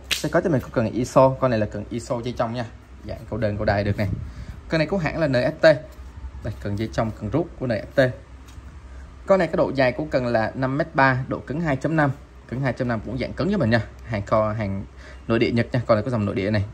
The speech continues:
sẽ có cái mã code và cái tem vàng đầy đủ nha. Con này thì tay cầm được làm nhám này. Đây, làm nhám như này. Pad Fuji Stylus là F bảy, pad xịn cho mình,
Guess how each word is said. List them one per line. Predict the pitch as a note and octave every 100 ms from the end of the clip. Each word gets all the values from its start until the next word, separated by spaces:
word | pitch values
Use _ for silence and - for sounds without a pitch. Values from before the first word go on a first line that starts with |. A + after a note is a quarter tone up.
| -
sẽ | -
có | B2+
cái | -
mã | G#2
code | - D3 - - - - - - - -
và | A2
cái | C3
tem | B2+ G#2+
vàng | G#2
đầy | G2
đủ | D#2+
nha. | C3+ C3
Con | A2+ G#2+
này | F#2+
thì | G2+
tay | G#2+
cầm | G#2+ G#2
được | G2
làm | G2+ G2+
nhám | A2 D#3
này. | A2 - - - - - -
Đây, | A2 G#2
làm | G2
nhám | G2+
như | C#3+
này. | A#2 - - - - - - -
Pad | C#3+ D3
Fuji | E3 C#3 C#3+
Stylus | C#3 - C3+ C3 -
là | A#2 G#2+
F | -
bảy, | G2 D#3 D#3
pad | E3
xịn | - E2+
cho | B2
mình, | A#2